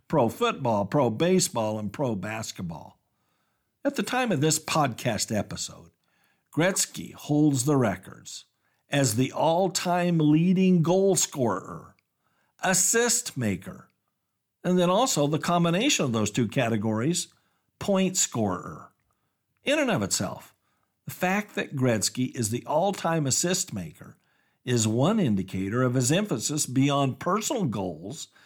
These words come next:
to team productivity and results. In fact,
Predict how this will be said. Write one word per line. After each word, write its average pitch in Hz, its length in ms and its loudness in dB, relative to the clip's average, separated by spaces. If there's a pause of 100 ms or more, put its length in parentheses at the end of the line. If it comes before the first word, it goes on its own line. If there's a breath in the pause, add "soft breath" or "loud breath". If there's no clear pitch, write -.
(240 soft breath)
to 147 140 4
team 202 480 -2
productivity 175 920 0
and 104 160 0
results. 92 720 -6 (480)
In 131 100 0
fact, 123 480 -4